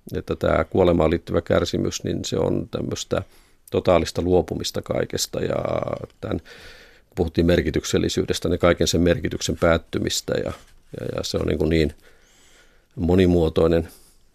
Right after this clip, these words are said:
että jos me ruvetaan, me voidaan ihan hyvin, me osataan ihan hyvin jo kipua hoitaa, jos halutaan,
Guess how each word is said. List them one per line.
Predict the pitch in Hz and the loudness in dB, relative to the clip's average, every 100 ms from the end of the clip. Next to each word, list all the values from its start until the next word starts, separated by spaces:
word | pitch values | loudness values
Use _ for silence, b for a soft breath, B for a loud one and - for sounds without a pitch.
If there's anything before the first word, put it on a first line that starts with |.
| - | -12
että | 87 - | -8 -4
jos | - | -2
me | - | 2
ruvetaan, | 85 80 85 92 - | 4 6 4 2 0
me | 90 | 2
voidaan | 92 98 | 6 6
ihan | 104 104 | 6 6
hyvin, | 98 85 - | 4 2 0
me | 98 | 0
osataan | 90 95 87 | 4 4 4
ihan | 82 78 | 4 2
hyvin | 82 | 0
jo | - | -2
kipua | - 80 82 82 | -2 -2 0 0
hoitaa, | - - - - | -2 -2 -2 -2
jos | - | 0
halutaan, | - 82 - 69 | 0 0 -4 -8